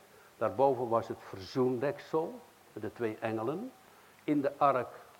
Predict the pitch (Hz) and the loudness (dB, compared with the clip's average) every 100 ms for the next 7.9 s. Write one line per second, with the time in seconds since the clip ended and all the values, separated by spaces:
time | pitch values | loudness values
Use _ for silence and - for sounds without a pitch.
0 | - - - 131 - 131 110 143 113 117 | -20 -16 0 0 0 -2 0 2 0 -4
1 | 98 123 185 - - - - - - - | 0 0 0 -6 -20 -20 -20 -20 -20 -20
2 | - 104 92 - 170 131 - 139 113 113 | -14 -14 -14 -2 2 2 0 -2 0 2
3 | 113 135 139 151 160 175 - - 135 127 | 4 6 6 4 0 -2 -8 -6 -2 0
4 | 135 165 - - - - 120 - 131 127 | -2 -6 -10 -20 -20 -10 -8 0 4 4
5 | 113 107 104 107 117 123 139 202 - - | 2 -4 2 6 6 6 2 -2 -10 2
6 | 143 151 123 - - 208 226 202 170 151 | 4 6 2 -4 6 8 8 2 -2 0
7 | 131 131 123 92 - 107 - - | 0 2 0 -2 -8 -10 -10 -16